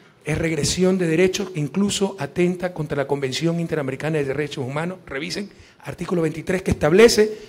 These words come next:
los causales para que una persona, eh, vea limitada su participación política, y uno de esos causales no es haber ya ocupado el cargo respectivo. Sobre si yo me voy a postular o no, yo quería <laughs> retirarme de la política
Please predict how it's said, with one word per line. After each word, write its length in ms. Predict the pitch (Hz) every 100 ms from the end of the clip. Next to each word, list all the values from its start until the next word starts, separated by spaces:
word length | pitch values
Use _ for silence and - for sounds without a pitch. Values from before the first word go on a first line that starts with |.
| -
los 120 | 170 147
causales 380 | 151 165 185
para 160 | 180 151
que 80 | 165
una 140 | 170
persona, 420 | 156 143 170 170 - - - _ _
eh, 80 | - - _ - -
vea 220 | 165 180
limitada 500 | 185 160 156 190 185
su 140 | - -
participación 500 | 143 131 135 175 170
política, 540 | 214 185 151 165 196 - - _
y 60 | 156
uno 120 | 170
de 60 | 170
esos 140 | 175
causales 420 | 180 160 175 170
no 100 | 156
es 220 | 160 160 147
haber 240 | 147 156
ya 240 | 143 147 147
ocupado 640 | 139 - 143 139 139 139 - - - _
el 200 | 135 127
cargo 260 | 151 147 139
respectivo. 600 | - - 117 131 104 90 - _ _ _ _ _ -
Sobre 240 | - 139
si 120 | 143
yo 40 | 170
me 100 | 185
voy 40 |
a 20 |
postular 340 | 185 - 165 170
o 40 |
no, 140 | 185 151
yo 100 | 160
quería 340 | 165 170 165
<laughs> 60 | 156
retirarme 520 | 160 185 151 143 165
de 60 |
la 100 | 170
política 560 | - 156 160 160 160